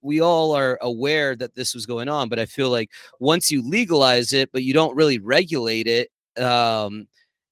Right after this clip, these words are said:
in any real meaningful way, I think you just open yourself up to corruption like we saw in this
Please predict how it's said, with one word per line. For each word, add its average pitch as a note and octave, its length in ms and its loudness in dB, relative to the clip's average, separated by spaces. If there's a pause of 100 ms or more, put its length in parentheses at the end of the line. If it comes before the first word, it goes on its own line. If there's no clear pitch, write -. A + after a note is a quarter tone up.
(120)
in D3+ 160 4
any D3+ 260 0
real E3 800 2
meaningful D3 760 -4
way, B2+ 440 2 (400)
I C#3 140 0
think D#3 380 -2
you D3+ 200 -8
just C#3+ 500 0
open C#3+ 260 -2
yourself C#3 400 0
up B2+ 220 -2 (180)
to C3 260 0
corruption A#2+ 760 -2
like A2 280 -4
we A#2+ 120 -2
saw A#2 380 2
in A2+ 260 -4
this A#2 360 0